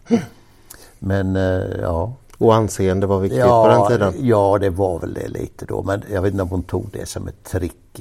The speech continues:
Speaker 2: att påverka oss också. Jag vet inte riktigt.
Speaker 1: Men när vi gjorde den här, eh,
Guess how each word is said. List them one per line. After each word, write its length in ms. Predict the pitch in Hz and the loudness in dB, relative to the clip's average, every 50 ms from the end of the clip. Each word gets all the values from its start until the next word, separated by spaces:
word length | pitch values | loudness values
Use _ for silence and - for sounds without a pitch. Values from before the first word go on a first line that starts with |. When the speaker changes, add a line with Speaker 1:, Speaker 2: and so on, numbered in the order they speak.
| - - | -10 -10
Speaker 2:
att 180 | 78 - - | -10 -12 -8
påverka 640 | - 98 90 92 - 104 - - - - - - - - | -6 -4 -4 -4 -4 -4 -6 -6 -8 -10 -12 -12 -12 -12
oss 220 | - - - - | -12 -14 -14 -16
också. 320 | - - - - - - - - - | -16 -16 -18 -20 -20 -18 -16 -14 -14
Jag 60 | - - - | -14 -14 -14
vet 200 | - - - - | -16 -18 -18 -18
inte 200 | - - - - | -18 -18 -18 -20
riktigt. 340 | - - - _ - - - _ - - - - - - | -20 -20 -20 _ -20 -20 -20 _ -20 -20 -20 -20 -6 0
Speaker 1:
Men 200 | 120 131 131 127 | 4 6 6 8
när 100 | 127 127 | 6 6
vi 220 | 120 117 107 104 | 6 6 4 6
gjorde 280 | 117 143 160 - 127 113 | 4 4 4 4 2 4
den 240 | 107 117 117 123 107 | 4 4 2 2 0
här, 520 | 90 107 110 110 107 104 98 95 95 95 98 98 95 95 | 0 0 2 4 6 6 4 4 2 2 2 2 2 2
eh, 600 | 98 - - - 50 50 50 50 - - - - | 2 0 -2 -6 -8 -8 -10 -10 -10 -12 -12 -14